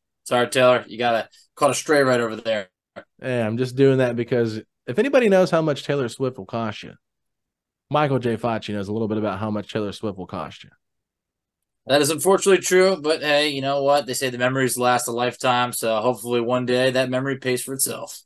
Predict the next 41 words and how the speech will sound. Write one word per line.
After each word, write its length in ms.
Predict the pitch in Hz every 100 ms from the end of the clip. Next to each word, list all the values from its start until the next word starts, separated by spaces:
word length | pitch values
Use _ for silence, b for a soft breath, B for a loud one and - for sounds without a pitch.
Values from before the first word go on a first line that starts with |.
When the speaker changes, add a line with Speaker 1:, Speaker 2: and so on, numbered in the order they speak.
| _ -
Speaker 2:
Does, 200 | 139 135
does 180 | 147
your 100 | 170 196
wife 260 | 180 180
listen 220 | 175 156
to 60 | 170
this 140 | 165
show 220 | 156 - 165
faithfully? 460 | 165 160 175 175 - _ _ _ _ -
Speaker 1:
No. 120 | 117 - _ _ _ _ _ _ _ _
Speaker 2:
Okay, 300 | 113 110 92
so 140 | 87 107
let's 220 | 135 151
Speaker 1:
Uh, 140 | 131 -
Speaker 2:
a-, 40 |
let 80 | 139
me 80 | 139
Speaker 1:
sh-, 40 |
Speaker 2:
ask 220 | 120 -
you 80 | 110
this. 180 | 80 -
Speaker 1:
she, 140 | 175
she 160 | - 185
could 100 | 165
hear 180 | 147 135
enough 240 | 120 113
through, 220 | 131 127 -
through 140 | - 123
the 120 | 110
wall. 360 | 107 101 - - _ _ -
Speaker 2:
Well, 120 | 131
let 20 |
Speaker 1:
So, 40 | 151
Speaker 2:
me 60 |
ask 240 | 143 143 -
you 60 |
this 160 | 147 139
Speaker 1:
<laughs> 40 |
you 20 |
know, 40 | -
Speaker 2:
quietly. 680 | 151 104 160 - 90 92